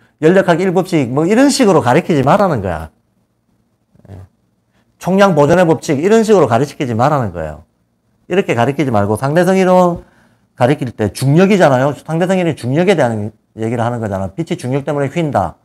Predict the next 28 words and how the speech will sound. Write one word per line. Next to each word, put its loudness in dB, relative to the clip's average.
그래서 -2
시공간이 0
상대적이다. -2
그 -4
얘기를, -2
그거의 4
실제 -4
의미가 0
뭔지를 -2
전달해 0
주라는 -4
거잖아. -12
그럼 -4
중력이 0
뭐냐 2
이 2
얘기를 2
해야 0
될 -4
거 -6
아니야. -8
그럼 -6
중력 0
얘기를 4
하지 -2
말고 0
개념으로 2
중력이란 -2